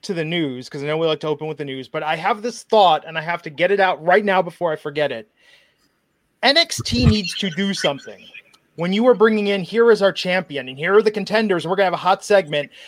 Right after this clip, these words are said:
Ki-, I have seen Uber drivers put more effort into their appearance than Kyle O'Reilly put tonight when he went into the ring. Uh, uh, Karrion Kross looked like he's tending bar at, like, an airport Holiday Inn.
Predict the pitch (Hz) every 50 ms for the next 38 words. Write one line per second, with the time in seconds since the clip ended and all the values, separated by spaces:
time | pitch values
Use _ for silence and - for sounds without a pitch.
0 | - _ _ _ _ - - - - - 220 262 311 339 330 294 - - 294 277
1 | 240 220 226 - 233 226 196 208 180 151 170 165 160 156 147 160 156 - - _
2 | - 226 220 214 208 196 175 185 180 - 190 185 175 190 165 - 180 165 165 151
3 | 135 - - - 208 202 190 165 147 131 131 - - - 160 156 147 - - 175
4 | 180 180 165 165 156 143 156 160 156 151 147 139 131 - 127 - - 147 143 135
5 | 131 131 131 - _ _ - _ _ - 170 165 156 147 156 - - 151 - 156
6 | 135 135 127 131 151 151 147 131 117 120 117 _ - - - _ - 170 170 175
7 | 175 170 165 165 160 160 554 - - _ _ _ - 196 202 190 190 190 185 185
8 | 185 180 180 151 - - - _ _ _ - - 220 240 262 262 233 - 240 247
9 | 226 - 214 220 220 226 220 208 - - 208 180 - - - 226 220 208 165 143
10 | 165 175 190 196 190 185 180 180 160 170 170 175 165 160 160 165 180 180 196 190
11 | - 185 175 160 - - 180 185 180 160 156 160 170 180 165 147 131 127 123 123
12 | 127